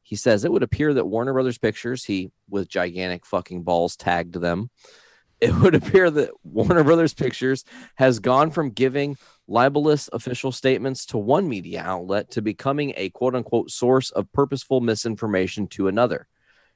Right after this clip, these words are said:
The people are on to you. The investigation is coming. Casting aspersions on me will not change that. Accountability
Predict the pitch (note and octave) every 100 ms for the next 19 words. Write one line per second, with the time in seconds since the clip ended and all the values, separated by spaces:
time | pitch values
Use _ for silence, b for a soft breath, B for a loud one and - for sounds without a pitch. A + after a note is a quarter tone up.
0 | _ - F#2 - C#3+ D#3+ D#3 - G2 -
1 | G#2+ A#2 G#2 - E2+ D2+ G1+ - - _
2 | - G2 F2+ G2 A2+ - C#3 A#2 G2+ G2
3 | - G2 D#2 F2 - - G#2 E2 E2 -
4 | _ _ _ _ _ - G#2+ A2 B2+ B2+
5 | A#2+ - A#2+ A2+ G2 F#2+ F2 F2 E2 D#2
6 | D#2 D2+ - F2 F#2+ F#2 F2+ - G2 E2
7 | F2+ - D#2+ D2+ C#2 _ _ _ _ -
8 | F2+ F#2+ F#2+ G2+ G2 F2 E2 E2+ E2